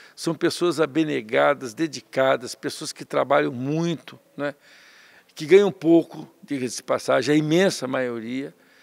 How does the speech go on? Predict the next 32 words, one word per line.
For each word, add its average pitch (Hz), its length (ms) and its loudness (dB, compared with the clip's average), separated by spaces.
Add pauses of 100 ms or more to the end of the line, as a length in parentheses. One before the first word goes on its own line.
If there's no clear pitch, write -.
(380)
e 156 540 -2
muitas 143 480 0
vezes 131 180 -4
acabam, 131 720 -2
né, 127 300 -8
é, 113 240 -4
pagando 135 440 -4
um 135 60 -4
preço, 135 580 -2 (160)
é, 110 220 -6
por 123 220 -16
conta 123 320 -8
da 131 160 -2
desinformação. 139 840 -6 (560)
Então, - 160 -12
nós 180 440 0
que, 131 160 -12 (280)
que - 120 -20
conhecemos 120 600 -8
a 120 40 -6
administração 107 580 -12
pública, 117 720 -10 (420)
né, 117 280 -10
primeiro, 147 420 -6
aqui 165 180 -10
na 165 100 0
Assembleia 147 380 -4
Legislativa 120 400 -6
mesmo, 107 240 -12
reconhecer 156 680 -4
o 165 80 -4
trabalho 135 600 -4